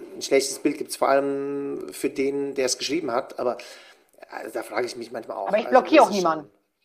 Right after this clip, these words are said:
Speaker 2: Also, das sind ja
Speaker 1: Okay.
Speaker 2: gerade, ich hab auch welche, das sind so richtige Hate-Fans. Die gucken sich meine Scheiße bis zum Schluss an, die ganze Story,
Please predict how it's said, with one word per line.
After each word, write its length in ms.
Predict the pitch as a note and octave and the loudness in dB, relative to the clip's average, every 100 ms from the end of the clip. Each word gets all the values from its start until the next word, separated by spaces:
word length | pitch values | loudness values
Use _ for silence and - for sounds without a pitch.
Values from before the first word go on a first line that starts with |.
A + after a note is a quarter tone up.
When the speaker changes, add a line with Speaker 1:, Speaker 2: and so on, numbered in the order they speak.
| _ - | _ 0
Speaker 2:
Also, 420 | G3+ F#3 A3 A3 - - | 0 0 -4 -4 -8 -4
das 100 | G3 | 0
sind 140 | C4+ | 6
ja 80 | B3+ | 6
Speaker 1:
Okay. 40 | |
Speaker 2:
gerade, 340 | G3+ G#3+ C#4 C4+ _ _ - | 8 8 8 4 _ _ -6
ich 160 | G3+ | 2
hab 120 | C4 | 4
auch 180 | - B3 | 6 6
welche, 240 | B3 C4 A#3+ | 6 4 2
das 140 | G#3+ | 0
sind 120 | C4+ C4 | -4 -6
so 100 | A3 | -4
richtige 600 | A#3+ C4+ F#4+ F4+ E4+ E4+ E4+ _ _ _ _ _ _ _ - | -4 0 2 8 10 10 6 _ _ _ _ _ _ _ 6
Hate-Fans. 800 | B3 C4 - A3 G3+ D#3+ - - _ | 8 6 6 8 8 4 -2 -18 _
Die 80 | - | -10
gucken 340 | F#3 D#4+ E4 D#4 | 4 6 8 6
sich 260 | A#3 C#4 | 4 2
meine 260 | G3+ G#3 G#3 | 6 6 4
Scheiße 520 | - G#3+ G#3+ A3 F3+ | 4 8 8 6 -2
bis 260 | C#3+ G#3 B3 | 2 2 2
zum 180 | - A#3+ | -2 -4
Schluss 300 | - F#3+ - | 2 2 6
an, 160 | G3+ | 4
die 100 | G3+ | 4
ganze 320 | F3 G3 C#4+ - | 6 6 6 -6
Story, 680 | - G3+ G3 B3 F#4 - | 8 10 12 10 6 4